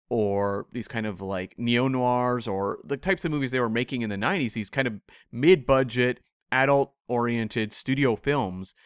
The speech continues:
And you find them kind of nostalgic to watch now, even the ones that necessarily aren't great. Like, I'll sit and watch even, like, um, you know, I have a Clint Eastwood,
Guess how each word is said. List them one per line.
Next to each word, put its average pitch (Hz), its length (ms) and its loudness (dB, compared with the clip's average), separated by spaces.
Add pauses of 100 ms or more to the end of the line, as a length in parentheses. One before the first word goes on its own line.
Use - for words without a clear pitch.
(460)
And 135 200 -2
you 131 80 0
find 151 280 0
them 151 80 -4
kind 147 160 -2
of 131 60 0
nostalgic 127 560 -2
to 113 120 -4
watch 98 460 -4
now, 254 360 -2 (400)
even 156 240 2
the 156 80 4
ones 147 280 0
that 123 120 2
necessarily 131 580 0
aren't 120 300 -2
great. 113 540 -4 (280)
Like, 131 160 2
I'll 151 340 2
sit - 220 -4
and 143 100 -4
watch 131 240 0
even, 135 240 -2
like, 123 280 -2
um, 117 340 0
you 127 100 -8
know, 117 80 -2
I 120 40 0
have 120 80 0
a 113 80 -4
Clint - 300 -6
Eastwood, 101 520 -4